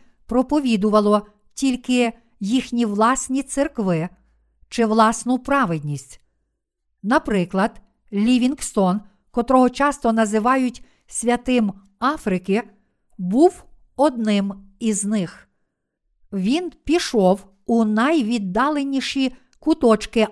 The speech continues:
Африки, надаючи медичну допомогу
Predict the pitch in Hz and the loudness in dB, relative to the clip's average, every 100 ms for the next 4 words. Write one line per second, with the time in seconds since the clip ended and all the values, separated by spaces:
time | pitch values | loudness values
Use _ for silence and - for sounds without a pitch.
0 | - 254 262 196 185 180 220 - _ _ | -2 -4 -4 -4 -4 -2 -4 -6 _ _
1 | _ _ 208 233 233 240 254 277 262 240 | _ _ 0 2 2 0 0 -2 0 0
2 | 220 262 - 233 226 226 226 269 285 262 | 0 -4 -4 0 0 2 2 4 4 4
3 | 247 | 2